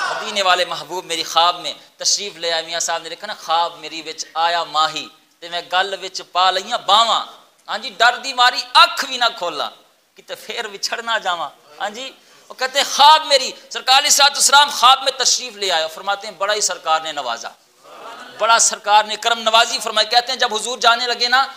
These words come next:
तो बस एक हल्की सी मीठी सी बात कर गए, कहने लगे, "जुनैद यार, तकरीर किया कर। हाँ जी यार, तकरीर, वाजो नसीहत किया कर, वाजो नसीहत किया कर।"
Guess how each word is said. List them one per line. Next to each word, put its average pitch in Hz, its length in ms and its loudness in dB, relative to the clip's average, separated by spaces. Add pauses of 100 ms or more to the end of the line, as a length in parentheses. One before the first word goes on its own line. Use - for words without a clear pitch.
(200)
तो 226 60 -12
बस 247 260 0
एक 214 160 -14
हल्की 240 440 -6
सी 233 220 0
मीठी 240 340 -12
सी 190 160 -4
बात 208 280 0
कर 180 180 -4
गए, 156 140 -8
कहने 196 260 -6
लगे, 185 220 -6
"जुनैद 175 400 -6 (560)
यार, 180 240 -4
तकरीर 196 360 -10
किया 180 260 -6
कर। 127 240 -8 (920)
हाँ 160 120 -8
जी 196 160 -10 (340)
यार, 185 260 0
तकरीर, 220 340 -10
वाजो 226 320 2
नसीहत 254 420 0
किया 240 260 2
कर, 175 220 -2 (720)
वाजो 269 300 4
नसीहत 262 520 2
किया 285 180 2
कर।" 233 240 2